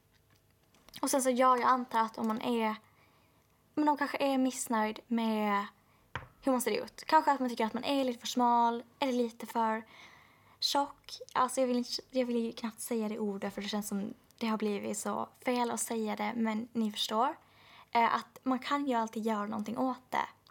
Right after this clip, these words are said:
Som jag, jag vill bli jätte, jätte, jättestark och jag vill ha muskler. Eh, och det kan jag göra någonting åt. Eh, men så, så det är väldigt lätt att man kanske, ja, man får en ätstörning eller liknande. Eh, så det gäller ju att man,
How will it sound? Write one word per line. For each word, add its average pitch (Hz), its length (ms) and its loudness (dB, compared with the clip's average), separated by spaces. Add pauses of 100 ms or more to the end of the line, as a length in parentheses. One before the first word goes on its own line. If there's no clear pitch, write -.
Som 254 220 2
jag, 240 300 4
jag 247 260 6
vill 226 140 0
bli 208 380 -4
jätte, 208 360 -2
jätte, 190 220 -4
jättestark 208 640 0
och 226 100 -2
jag 208 200 0
vill 196 100 -8
ha 196 140 -2
muskler. - 680 -2 (720)
Eh, 214 240 4
och 208 540 2 (1120)
det 269 180 2
kan 254 160 -2
jag 226 100 2
göra 220 140 2
någonting 214 260 0
åt. - 480 -2 (140)
Eh, 233 140 2
men 233 140 2
så, 233 60 -4
så 247 120 0
det 240 80 0
är 233 60 0
väldigt 226 240 -4
lätt 254 320 -4
att 214 80 -4
man 226 280 -2
kanske, 220 260 -8
ja, 247 100 0
man 226 200 -2
får 226 160 -8
en 220 100 -6
ätstörning 214 680 -4
eller 208 160 -4
liknande. 110 440 -4 (680)
Eh, 214 200 2
så 214 140 -8
det 233 80 0
gäller 220 220 -2
ju 202 60 -2
att 202 120 -6
man, 208 360 -2